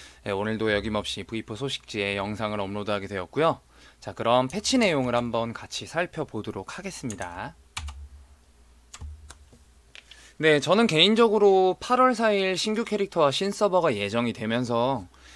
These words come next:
이번 주 업데이트까지는 큰 내용이 없을 것이다 라는 이제 개인적인 예상을 했었고요. 제 예상과 다름없이 좀 크게 뭐가 추가된 건 없습니다. 일단 점검 시간은 오전 여덟 시부터 오전 아홉 시까지,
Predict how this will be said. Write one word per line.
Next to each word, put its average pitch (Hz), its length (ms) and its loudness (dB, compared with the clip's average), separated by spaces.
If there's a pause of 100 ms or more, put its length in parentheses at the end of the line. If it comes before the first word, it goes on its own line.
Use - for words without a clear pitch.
(180)
이번 139 260 0
주 160 100 2
업데이트까지는 147 920 0
큰 226 260 -2
내용이 117 320 -2
없을 107 360 -6
것이다 147 580 6
라는 107 560 0 (500)
이제 95 180 -8
개인적인 120 460 0
예상을 110 360 -2
했었고요. 147 680 -2
제 107 220 -6
예상과 104 640 -2
다름없이 104 680 -6 (600)
좀 101 180 -12
크게 233 420 2
뭐가 104 300 -2
추가된 180 420 -2
건 123 120 0
없습니다. 104 720 -4 (160)
일단 120 180 -6
점검 185 420 2
시간은 180 600 2
오전 117 320 0
여덟 117 300 2
시부터 127 360 -6
오전 110 300 -2
아홉 104 220 -2
시까지, 101 420 -6